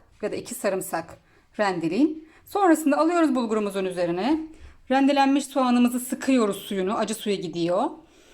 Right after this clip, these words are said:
Sarımsağımızı alıyoruz. Salçalarımızı alıyoruz. Birer yemek kaşığı domates ve biber salçası. Ben tuz koymadım, her zaman söylüyorum. Çünkü salçalarım tuzlu. Ee, bir kaşık, bir tatlı kaşığı kimyon, birer çay kaşığı,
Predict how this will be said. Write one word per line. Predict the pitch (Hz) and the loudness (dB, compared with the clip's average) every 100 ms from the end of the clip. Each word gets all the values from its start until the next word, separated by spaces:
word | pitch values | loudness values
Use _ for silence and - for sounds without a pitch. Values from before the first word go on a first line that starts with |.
| _ _ _ _ | _ _ _ _
Sarımsağımızı | - - 285 269 285 262 240 226 | -6 2 2 4 2 2 2 2
alıyoruz. | 202 180 214 - | 0 0 -2 0
Salçalarımızı | 277 262 262 269 262 262 | 2 2 2 4 4 4
alıyoruz. | 233 202 | 0 0
Birer | 208 233 240 | 0 2 2
yemek | 226 220 | 0 -2
kaşığı | - 202 - 175 | -6 -6 -4 -4
domates | 196 196 202 214 185 | -4 -6 -8 -10 -8
ve | 180 | -2
biber | 185 180 | -2 -2
salçası. | 180 165 170 180 - 320 - - - - | -4 -6 -6 -10 -6 -6 -6 -20 -20 -4
Ben | 220 220 | 0 0
tuz | - 247 - | -2 -6 -2
koymadım, | 254 202 190 202 | 0 0 -2 -2
her | 220 220 | -2 -2
zaman | 202 190 170 | 0 -2 -2
söylüyorum. | - 180 180 277 277 | -2 -2 0 -2 -2
Çünkü | 247 - | -4 -2
salçalarım | 214 202 190 190 185 | -4 -4 -4 -4 -4
tuzlu. | - 165 190 302 - - - - - - _ - | -8 -8 -2 -4 -4 -20 -20 -20 -20 -20 _ -4
Ee, | 208 208 202 | 0 0 0
bir | 320 | -2
kaşık, | 339 320 311 311 - - | 2 0 2 -2 -4 -2
bir | 294 294 | -2 2
tatlı | 240 240 - | 0 2 0
kaşığı | 226 - 185 175 | 0 -2 -4 -4
kimyon, | - 269 294 311 311 - - - _ 262 | 0 4 6 4 2 -6 -18 -20 _ 2
birer | 277 269 | 4 2
çay | 269 269 262 | 0 0 2
kaşığı, | 262 - 214 220 254 | -2 -2 -2 -2 -4